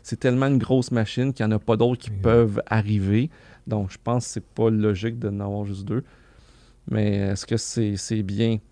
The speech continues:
Speaker 1: Je pense que à part la gestion de la crise, euh, du covid, je crois que la caq fait quand même une bonne job. Euh, qu'est-ce que j'aime de eux, c'est au niveau des, des, euh, de la,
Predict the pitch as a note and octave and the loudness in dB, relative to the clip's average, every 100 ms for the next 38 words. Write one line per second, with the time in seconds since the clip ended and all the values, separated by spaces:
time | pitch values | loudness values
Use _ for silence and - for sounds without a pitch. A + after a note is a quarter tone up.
0 | - _ _ - B2+ C#3 D3+ - A#2 - | -20 _ _ -8 -2 -2 -2 -2 -2 -2
1 | - F#2+ - - B2+ D3+ D3 C3+ A2 G#2+ | -12 -12 -12 -2 0 2 2 2 4 2
2 | G#2+ - B2 C3 C3+ A#2 G2+ F#2+ _ - | 0 0 0 2 0 -2 -6 -6 _ -20
3 | - - B2 B2 A#2+ G#2+ G2+ G2+ F#2+ - | -16 -6 -4 -2 -2 -4 -2 -4 -4 -10
4 | _ - G2 G2 - A2+ G#2 B2+ C3 - | _ -16 -12 -12 0 2 4 2 0 -12
5 | _ - - A#2+ - G#2+ - B2 A2+ - | _ -10 -4 -4 -2 -6 -4 -2 -2 -6
6 | - G2+ - G2+ G2+ G#2+ G2+ G2 F#2+ A2 | -8 -8 -4 -2 -2 -2 -2 -4 -6 -4
7 | G#2+ G2+ G2+ F#2 G2 G#2 C3+ - - - | -2 0 -2 -2 -4 -4 -4 -8 -20 -20
8 | - - - - G#2 - A2+ A#2 A2+ A2 | -20 -20 -14 -8 -6 -4 -2 0 2 2
9 | B2+ B2 A2 G#2+ A2+ B2+ - - G#2+ G2+ | 2 4 4 6 6 2 -2 -4 -2 0
10 | G2+ F#2+ A2 A2+ A2 G2 F#2+ F#2+ _ - | -2 -2 -4 -2 -2 -2 -4 -6 _ -20
11 | - _ - - _ _ - G#2 G2+ G2 | -20 _ -20 -20 _ _ -8 -4 -2 -2
12 | F#2+ - - - - _ - - _ - | -2 -4 -8 -12 -20 _ -20 -20 _ -10
13 | A2 G#2+ | -4 -4